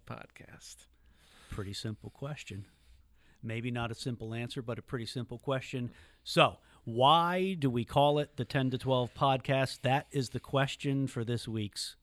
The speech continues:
Speaker 2: contest. Please email us your answers at comms at teamsters eleven fifty dot org.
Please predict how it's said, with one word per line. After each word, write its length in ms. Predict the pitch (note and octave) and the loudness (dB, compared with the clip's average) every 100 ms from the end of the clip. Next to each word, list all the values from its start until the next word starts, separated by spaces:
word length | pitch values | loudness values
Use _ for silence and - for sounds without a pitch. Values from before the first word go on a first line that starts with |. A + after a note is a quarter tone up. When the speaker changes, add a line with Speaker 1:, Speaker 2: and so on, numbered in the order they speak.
| _ _ _ _ _ _ - | _ _ _ _ _ _ -8
Speaker 2:
contest. 680 | C3 B2 - E3 - - - _ _ _ _ _ - | -4 -2 -2 -4 -4 -12 -20 _ _ _ _ _ -8
Please 320 | C3 A#2+ G#2+ C3+ | -4 -4 -6 -6
email 420 | C3 C3 C3 C3 | -2 -2 0 0
us 240 | C3+ - - | -2 -6 -8
your 180 | A2+ A#2 | -6 -4
answers 500 | B2+ C3+ D3+ C#3+ - | -4 -4 -4 -6 -6
at 240 | A2+ A2+ - | -10 -10 -10
comms 720 | - B2+ A#2+ A#2+ B2 C3 - - _ _ _ | -2 2 2 2 0 -2 -6 -12 _ _ _
at 180 | A#2+ A2+ | -8 -6
teamsters 440 | - A#2+ A#2 A#2+ A2 | -4 -2 -2 -4 -4
eleven 300 | A#2 A2+ A2+ | -2 -2 -4
fifty 360 | - A#2 A#2+ | -6 -6 -4
dot 240 | G#2+ A2+ - | -2 -2 -2
org. 380 | A2+ A#2 B2 | -2 -2 -2